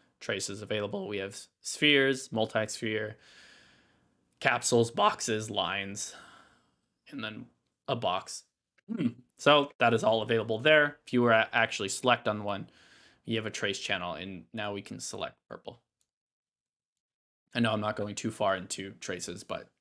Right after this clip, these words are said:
uh, I have just been explaining a little bit 'cause I wanna make sure you guys at least know it exists. And then last thing is under preset.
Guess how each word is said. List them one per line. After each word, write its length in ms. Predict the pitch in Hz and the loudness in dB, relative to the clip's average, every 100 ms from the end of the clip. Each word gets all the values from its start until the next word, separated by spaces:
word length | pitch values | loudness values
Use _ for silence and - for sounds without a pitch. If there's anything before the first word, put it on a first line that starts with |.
| _ _ - - - | _ _ -20 -20 -4
uh, 300 | - 104 98 - | 0 2 2 0
I 140 | 104 | -2
have 340 | 104 98 90 107 - _ 87 | 0 -2 -4 -12 -20 _ -16
just 240 | - - - | -12 -10 -6
been 140 | 82 | -8
explaining 380 | 82 - 85 87 | -8 -8 -8 -8
a 60 | 92 | -8
little 160 | 95 | -6
bit 140 | 98 90 | -6 -8
'cause 140 | 110 | -6
I 40 | |
wanna 120 | 101 95 | -6 -6
make 160 | 92 | -8
sure 160 | - 87 | -6 -6
you 120 | 90 | -6
guys 180 | 90 92 | -8 -8
at 60 | |
least 220 | 82 85 - | -10 -10 -10
know 160 | 85 | -10
it 80 | 78 | -12
exists. 600 | 76 - 78 - - - _ _ _ - - _ | -12 -10 -10 -10 -12 -16 _ _ _ -20 -20 _
And 180 | 107 101 | -6 -4
then 400 | 101 98 95 90 - 165 | -2 -2 -4 -10 -14 -2
last 340 | 117 110 - | 2 2 0
thing 380 | 113 104 104 113 | -6 -6 -8 -12
is 320 | - 110 95 - | -8 -6 -6 -8
under 240 | 104 101 | -10 -10
preset. 460 | - 185 175 202 | -2 0 2 0